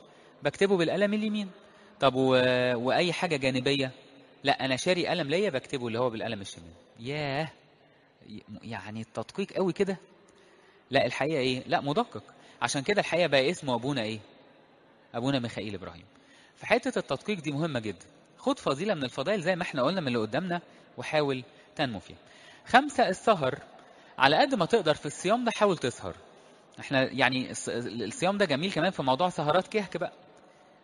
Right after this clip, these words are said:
يعني ما، فالدنيا بتبقى لطيفة وإن الواحد فعلا يسهر، والعذراء زوتونس من الصليب يعني من ضمن الكنائس الجميلة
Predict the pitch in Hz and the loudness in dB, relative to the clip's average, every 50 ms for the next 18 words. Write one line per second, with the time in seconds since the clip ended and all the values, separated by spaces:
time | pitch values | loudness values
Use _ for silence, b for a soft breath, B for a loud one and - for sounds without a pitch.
0 | _ _ 120 117 113 117 117 113 117 110 104 110 - 127 113 113 147 170 175 156 | _ _ -2 -2 -2 -2 -2 -4 -4 -6 -6 -4 -2 -4 0 0 0 0 2 0
1 | 143 - - 123 110 127 127 120 - - 170 160 - 147 127 127 127 127 151 160 | 0 0 -2 0 0 2 2 2 0 -2 -4 0 2 0 2 2 2 2 2 0
2 | 160 135 - 160 151 131 123 131 156 - - 147 139 139 - B B B B - | 0 -4 -2 -2 -2 0 -2 -4 -4 -4 -2 -2 -2 -2 -6 B B B B -2
3 | 120 117 127 151 156 143 127 123 127 123 - 160 147 - - 123 - - 120 120 | 2 4 4 4 4 2 0 -2 -6 -8 -8 -8 -8 -10 -12 -10 -4 -4 -2 -2
4 | 139 131 117 113 107 110 110 107 104 107 110 110 117 113 117 110 131 139 135 120 | -2 -2 -2 -2 -2 -2 -4 -8 -8 -10 -8 -8 -8 -8 -4 -4 -4 -2 -2 -6
5 | 113 - 127 117 131 151 147 - 123 110 110 110 135 151 147 147 143 | -4 -4 -2 0 0 -2 -2 -2 -6 -6 -4 -4 -4 -2 -2 -4 -6